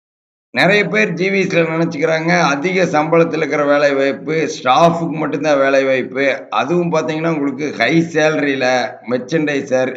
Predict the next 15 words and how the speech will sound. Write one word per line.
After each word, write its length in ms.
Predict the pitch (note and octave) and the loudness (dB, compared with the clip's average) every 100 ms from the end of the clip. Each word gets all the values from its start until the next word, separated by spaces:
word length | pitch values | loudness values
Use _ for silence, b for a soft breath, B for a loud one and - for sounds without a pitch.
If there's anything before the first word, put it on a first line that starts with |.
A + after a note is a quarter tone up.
| G#2+ | -4
அதிக 260 | A#2+ D#3+ E3+ | -2 0 0
எக்ஸ்பீரியன்ஸ் 580 | D3+ - D#3+ E3 E3 C#3+ | 0 -4 -4 0 0 -2
இருக்கிறவங்களுக்கு 520 | C3 C3 C#3+ C3 A#2 A2+ | -6 -4 -4 -4 -6 -4
தான் 140 | B2+ A2+ | -4 -4
கிடைக்கும் 440 | A2+ G2 A#2 G#2 - - | -8 -8 -8 -6 -10 -8
அப்படின்னு 320 | G2+ C3 B2 | -6 -4 -6
நினைச்சுக்கிறாங்க. 500 | G#2 G2 - F#2 E2+ E2+ - _ _ _ _ _ _ - | -6 -10 -10 -8 -6 -10 -16 _ _ _ _ _ _ -6
அப்படி 180 | A2+ C#3+ C3 | -4 -4 -2
கிடையாது, 420 | D3 D3 C3+ D#3+ C#3 A#2+ C3 | 0 2 2 0 0 0 -2
எல்லா 360 | E3+ G3 G3+ G3 E3+ | -2 2 4 4 4
தரப்பினருக்கும் 760 | E3 E3 - D#3+ D3+ C#3+ G3+ A3+ - A#2 | 2 2 -2 -4 -4 -4 -6 -8 -10 -6
வேலை 200 | B2+ C3+ C3+ | -4 -2 -4
வாய்ப்பு 260 | G#2 G#2 | -6 -10
இருக்கு. 200 | F#2 E2 E2+ _ _ _ _ _ - | -10 -12 -16 _ _ _ _ _ -6
இந்த 300 | C#3+ F#3 | -2 0